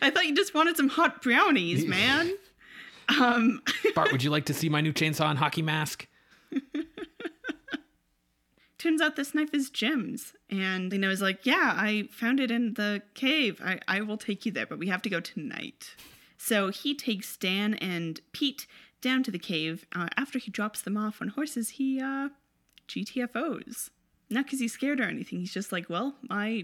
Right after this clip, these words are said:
Speaker 1: job here is done."
Speaker 2: Mm-hmm.
Speaker 1: As they get into the cave, they do find the altar, uh, where people would be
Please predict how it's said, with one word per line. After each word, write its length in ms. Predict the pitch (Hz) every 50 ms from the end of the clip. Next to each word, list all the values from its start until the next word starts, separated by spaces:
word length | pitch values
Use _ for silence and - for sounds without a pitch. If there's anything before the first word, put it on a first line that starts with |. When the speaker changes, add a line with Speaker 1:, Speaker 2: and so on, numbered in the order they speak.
| -
Speaker 1:
job 360 | - - 185 180 214 226 226 247
here 260 | - - 240 240 240
is 180 | 247 247 220
done." 460 | - - 202 240 240 - - - - 233
Speaker 2:
Mm-hmm. 320 | - 110 104 95 104 101 92 - - - - - - - - - - _ _ _ _ -
Speaker 1:
As 220 | 226 233 233 226
they 100 | 254 233
get 240 | 220 226 202 - - _ _ _
into 260 | - 214 208 202 - 208
the 120 | 196 196
cave, 460 | - - - 196 190 190 185 185 190 - - - - - _
they 140 | - 180 180
do 220 | - - 180 175
find 500 | - - - 180 180 175 175 175 180 196
the 180 | - 156 - - - _ -
altar, 500 | 220 208 - - - 262 240 240 262 - _ _ _ _ _ _ -
uh, 340 | 180 170 165 160 160 156 151
where 280 | 147 - 180 175 160 170
people 340 | - - - - - 185 170
would 180 | 170 160 170
be 260 | - 165 160 180 -